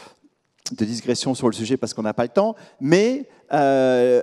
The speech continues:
attirer les talents, les retenir, sera un enjeu, euh, majeur. Et c'est d'ailleurs, euh, pourquoi aussi on mesure, nous, en termes d'attractivité, l'image que nous avons sur les campus des écoles, des universités.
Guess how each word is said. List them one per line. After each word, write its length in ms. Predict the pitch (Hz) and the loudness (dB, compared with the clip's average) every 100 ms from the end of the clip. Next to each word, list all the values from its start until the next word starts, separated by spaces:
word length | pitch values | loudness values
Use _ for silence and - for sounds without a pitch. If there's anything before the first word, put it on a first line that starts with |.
| - | 2
attirer 440 | 175 - 208 208 | -2 0 -2 0
les 120 | 180 | 0
talents, 360 | 160 160 165 214 | 0 0 0 0
les 140 | 185 | 2
retenir, 760 | 143 170 214 196 165 156 214 233 - - | 4 6 6 4 2 -2 -6 -8 -14 -12
sera 380 | - 160 165 | 2 4 4
un 100 | 160 | 0
enjeu, 260 | 135 127 139 | 0 0 2
euh, 380 | 156 147 113 107 | 2 4 4 2
majeur. 580 | 110 143 127 135 143 175 - - - _ - | 2 0 2 0 0 -4 -12 -20 -20 _ 6
Et 120 | 165 | 6
c'est 160 | - | 4
d'ailleurs, 520 | 147 143 143 131 117 - | 2 4 6 4 2 -2
euh, 160 | 113 107 | 0 0
pourquoi 340 | 135 - 202 | -2 0 2
aussi 280 | 165 - 196 | 2 -2 -2
on 80 | 143 | 0
mesure, 480 | 151 151 175 208 | 2 2 0 -2
nous, 160 | 160 190 | 0 0
en 80 | 151 | 0
termes 160 | 139 | 0
d'attractivité, 840 | 131 127 127 - 120 123 - 196 214 - _ | -2 -4 -6 -8 -12 -6 -2 0 -2 -12 _
l'image 420 | 135 170 190 185 | -4 0 0 0
que 60 | 156 | -2
nous 220 | 143 131 | 0 0
avons 240 | 135 143 | 0 -2
sur 240 | 151 - 117 | -6 -2 -2
les 100 | 107 | -2
campus 460 | - 127 - 139 | -2 -4 -2 -4
des 180 | 117 107 | -2 -2
écoles, 380 | 113 - 135 156 160 - - | -2 0 0 0 -6 -20 -10
des 220 | - 117 117 | -4 -4 -2
universités. 760 | 117 117 - 120 - 175 208 | 0 0 -2 -8 -2 0 0